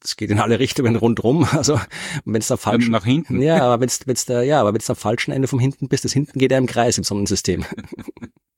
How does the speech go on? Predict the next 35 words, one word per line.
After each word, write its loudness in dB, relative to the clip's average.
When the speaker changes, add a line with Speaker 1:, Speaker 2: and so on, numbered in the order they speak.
Speaker 1:
Aber 0
wenn's 0
am 2
falschen 0
Ende 2
bist, 0
das -2
hilft 0
vielleicht, 0
Sonden 2
helfen 0
nix, 0
also 2
da 2
müsste 2
es -6
wirklich -8
schon, -4
das -6
wäre -4
ein -6
Zufall, -2
die -8
könnte 0
man 4
jetzt -8
gar 2
nicht 0
ausrechnen, 2
wie 0
groß 0
der -2
Zufall 0
sein 0
müsste, 2